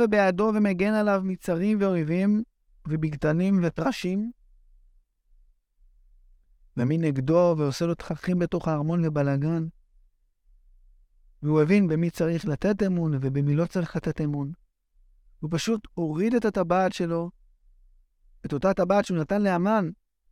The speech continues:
את אותה טבעת שאמן חתם איתה על אגרות ההשמדה של היהודים, ונתן את הטבעת הזאת למרדכי. הוא אמר למרדכי, "מרדכי, אתה המשנה למלך,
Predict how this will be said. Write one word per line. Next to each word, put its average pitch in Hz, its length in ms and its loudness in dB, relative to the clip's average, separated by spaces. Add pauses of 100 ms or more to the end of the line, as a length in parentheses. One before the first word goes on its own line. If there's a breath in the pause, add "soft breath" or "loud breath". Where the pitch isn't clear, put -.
את 147 80 -8
אותה 220 240 4
טבעת 220 340 4
שאמן 220 340 0
חתם 220 360 0
איתה 240 180 2
על 196 100 2
אגרות 190 380 0
ההשמדה 214 580 2
של 247 160 -2
היהודים, 202 640 0 (960)
ונתן 143 400 2
את 165 60 0
הטבעת 147 440 -2
הזאת 131 220 -2
למרדכי. 127 640 -2 (1120)
הוא 143 120 -4
אמר 190 160 6
למרדכי, 214 640 0 (560)
"מרדכי, 151 400 0
אתה 226 220 0
המשנה 240 460 2
למלך, 220 600 0